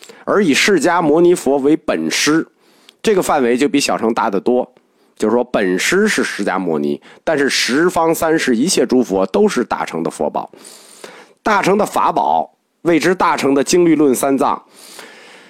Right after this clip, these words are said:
基本上都是以龙树菩萨传出的经律论为起点的，以它为起点，大乘的经典就异常的丰富了。大乘的僧宝，那就为三世菩萨，特别是以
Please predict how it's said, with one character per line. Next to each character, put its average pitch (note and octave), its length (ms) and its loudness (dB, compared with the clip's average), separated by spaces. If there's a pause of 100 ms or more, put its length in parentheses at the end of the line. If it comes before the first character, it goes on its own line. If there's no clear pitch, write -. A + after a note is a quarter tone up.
(100)
基 C4 160 0
本 F3+ 240 2
上 D3+ 180 0
都 G#3 140 2
是 G3+ 140 2
以 D3+ 100 4
龙 C#3 240 4
树 B3 220 2
菩 D3+ 160 0
萨 D3+ 160 0
传 C3 260 -2
出 D3+ 160 2
的 C#3 160 2
经 D#3+ 240 2
律 D#3 140 4
论 D3 200 2
为 A#2+ 140 2
起 B2+ 240 0
点 F#2 260 0
的， D2+ 160 -4 (680)
以 D#3+ 120 2
它 A3+ 200 0
为 G3+ 140 4
起 G3 200 0
点， G2+ 400 0 (180)
大 D3 180 0
乘 C3+ 200 0
的 C#3 100 2
经 D#3+ 320 0
典 E2+ 400 -2
就 B2+ 180 0
异 C#3 140 0
常 G2 220 -2
的 G#2+ 80 0
丰 A2+ 180 -2
富 G2+ 160 -2
了。 - 160 -4 (1080)
大 F#3+ 160 0
乘 E3+ 160 2
的 F#3 80 2
僧 G3+ 220 2
宝， G#2+ 500 -2 (680)
那 C3+ 120 -2
就 C#3 140 0
为 C#3+ 180 2
三 E3 280 0
世 D3+ 160 0
菩 A2 260 0
萨， C3+ 260 -4 (600)
特 G3 180 0
别 C#3+ 220 2
是 D#3 340 0
以 A2 180 0